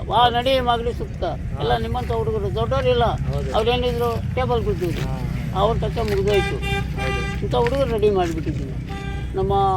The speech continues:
Speaker 1: ತೊನ್ನಳ್ಳಿ ಸುತ್ತ ಹುಡುಗರು ಒಂದು ನೂರು ಜೊತೆ ಎತ್ತು ಜಾಸ್ತಿ ಮಾಡಿ
Speaker 2: ಅದೇ, ಅದೇ.
Speaker 1: ನನ್ನ ಖುಷಿ.
Speaker 2: ಖುಷಿ
Speaker 1: ನನ್ನ
Speaker 2: ಅದೇ ಅಲ್ವಾ ನಿಮ್ಗೆ?
Speaker 1: ಅಭಿಮಾನಿಗಳು ನನಗೆ ಉಸಿರು ಕೊಡ್ತಾವ್ರೆ.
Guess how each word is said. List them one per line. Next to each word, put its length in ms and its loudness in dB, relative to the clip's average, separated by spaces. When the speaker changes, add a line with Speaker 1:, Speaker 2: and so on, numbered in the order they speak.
Speaker 1:
ತೊನ್ನಳ್ಳಿ 360 0
ಸುತ್ತ 240 -2
ಹುಡುಗರು 360 2
ಒಂದು 200 2
ನೂರು 180 0
ಜೊತೆ 240 -2
ಎತ್ತು 200 -2
ಜಾಸ್ತಿ 360 -4
ಮಾಡಿ 580 -6
Speaker 2:
ಅದೇ, 120 -6
ಅದೇ. 160 -4
Speaker 1:
ನನ್ನ 160 0
ಖುಷಿ. 400 -4
Speaker 2:
ಖುಷಿ 340 -4
Speaker 1:
ನನ್ನ 120 0
Speaker 2:
ಅದೇ 100 4
ಅಲ್ವಾ 200 4
ನಿಮ್ಗೆ? 200 0
Speaker 1:
ಅಭಿಮಾನಿಗಳು 380 0
ನನಗೆ 320 -2
ಉಸಿರು 240 -2
ಕೊಡ್ತಾವ್ರೆ. 560 -2